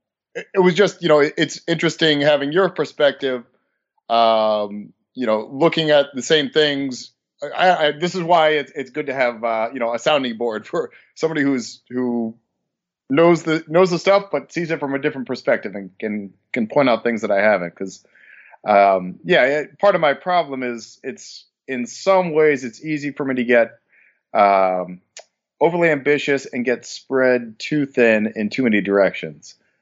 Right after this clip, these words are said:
And, um, you know, I mean, I love, I love drums themselves. I love drumming. I love recording. I love making videos. Uh, you know, I love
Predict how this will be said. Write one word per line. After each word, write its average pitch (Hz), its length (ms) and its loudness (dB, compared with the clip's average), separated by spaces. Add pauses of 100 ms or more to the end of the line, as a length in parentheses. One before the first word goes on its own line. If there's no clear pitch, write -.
(280)
And, 92 440 2
um, 87 500 2 (420)
you 123 120 0
know, 95 180 2
I 107 120 2
mean, 101 120 -2
I 90 100 -2
love, 95 360 2 (400)
I 92 60 4
love 87 180 4
drums 180 680 0 (200)
themselves. 202 640 2
I 117 100 0
love 104 260 -4
drumming. 208 480 0
I 143 60 0
love 110 200 -4
recording. 202 760 0
I 117 140 -2
love 113 200 -4
making 113 300 -8
videos. 190 680 0 (480)
Uh, 104 800 2
you 127 140 -2
know, 110 140 0
I 117 80 4
love 117 260 2